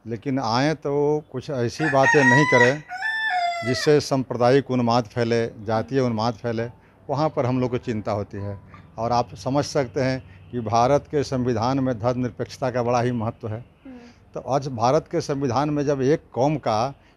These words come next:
Speaker 1: इतना बड़ा आज त्यौहार है हिंदुस्तान में, बकरीद जो है, और बकरीद के मौके पर आज आ रहे हैं तो इसका मतलब है कि उनकी मंशा समझ में आ रही है लोगों को,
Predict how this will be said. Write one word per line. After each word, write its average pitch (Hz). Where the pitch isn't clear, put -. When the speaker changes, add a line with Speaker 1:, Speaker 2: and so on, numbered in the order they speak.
Speaker 1:
इतना 156
बड़ा 151
आज 135
त्यौहार 131
है 120
हिंदुस्तान 123
में, 127
बकरीद 123
जो 107
है, 104
और 147
बकरीद 139
के 160
मौके 139
पर 143
आज 131
आ 120
रहे 135
हैं 123
तो 135
इसका 147
मतलब 147
है 151
कि 147
उनकी 143
मंशा 143
समझ 147
में 147
आ 151
रही 151
है 151
लोगों 147
को, 143